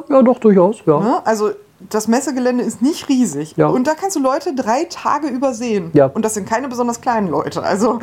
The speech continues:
Speaker 1: Ja, aber ne, wenn's halt so voll ist, dass einfach das, das gesamte Gelände nur noch aus Menschen <laughs> besteht, dann findet man sich dann doch nicht
Speaker 2: Mhm,
Speaker 1: irgendwie.
Speaker 2: absolut.
Speaker 1: War schon, war schon ganz cool.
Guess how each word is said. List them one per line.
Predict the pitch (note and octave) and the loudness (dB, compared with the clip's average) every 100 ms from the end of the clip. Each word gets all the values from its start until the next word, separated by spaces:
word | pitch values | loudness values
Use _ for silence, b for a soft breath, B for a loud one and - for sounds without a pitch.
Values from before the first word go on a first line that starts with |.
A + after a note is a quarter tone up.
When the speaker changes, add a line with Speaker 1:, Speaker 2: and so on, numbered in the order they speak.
| F#4+ | 4
Speaker 1:
Ja, | - D4 | 4 6
aber | E3+ | 6
ne, | D#3 A3+ D3+ D3 | 6 6 4 0
wenn's | D3 | 4
halt | E3+ C#3 | 4 4
so | E3+ | 2
voll | - E3 | 4 4
ist, | G3+ E3+ | 4 2
dass | D#3 | 2
einfach | D#3 E3 D#3+ | 2 2 0
das, | D3+ - | -2 0
das | D#3+ D#3 | 0 2
gesamte | C#3 D3 F3+ D3 | 2 2 2 4
Gelände | D3 D#3 D3+ | 4 6 6
nur | E3 | 6
noch | E3+ | 6
aus | C3+ C#3 | 4 4
Menschen | E3 C4 - | 6 4 4
<laughs> | C3 | 4
besteht, | B2+ - - C#3 C#4+ - B B B B - | 2 2 2 2 2 -4 B B B B 0
dann | D#3 C#3+ D3 - _ - _ _ _ _ _ - - | 2 2 0 -4 _ -20 _ _ _ _ _ -12 2
findet | A3+ D#3+ | 4 6
man | C#3 | 6
sich | C#3 C3 | 4 2
dann | F3+ | 4
doch | E3+ E3+ | 4 2
nicht | A#2+ A3 | 0 2
Speaker 2:
Mhm, | |
Speaker 1:
irgendwie. | A#3 B3+ G4+ - - - | 2 4 2 0 -6 -4
Speaker 2:
absolut. | A#3 A#3+ B3 G3 D#3 - _ _ - | -4 -2 -6 -6 -8 -12 _ _ -2
Speaker 1:
War | D3+ | 2
schon, | F3+ D#3+ | 4 4
war | E3 | 4
schon | E3 | 6
ganz | D#3+ D#3+ - | 4 4 2
cool. | A#2+ | 2